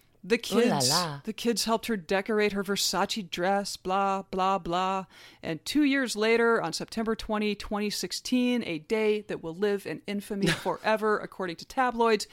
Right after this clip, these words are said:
Speaker 1: Angelina files for divorce.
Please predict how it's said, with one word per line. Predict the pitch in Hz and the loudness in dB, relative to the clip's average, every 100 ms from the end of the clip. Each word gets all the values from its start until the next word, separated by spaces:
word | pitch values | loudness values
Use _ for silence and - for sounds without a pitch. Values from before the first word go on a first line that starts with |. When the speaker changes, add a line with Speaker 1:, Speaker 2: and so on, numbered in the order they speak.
| - - | -20 -10
Speaker 1:
Angelina | - 247 254 262 226 226 220 | 2 2 2 0 2 2 0
files | - 208 202 202 | 4 6 6 2
for | - 196 190 | 0 -2 -2
divorce. | 180 190 175 139 - | -2 0 0 -2 -6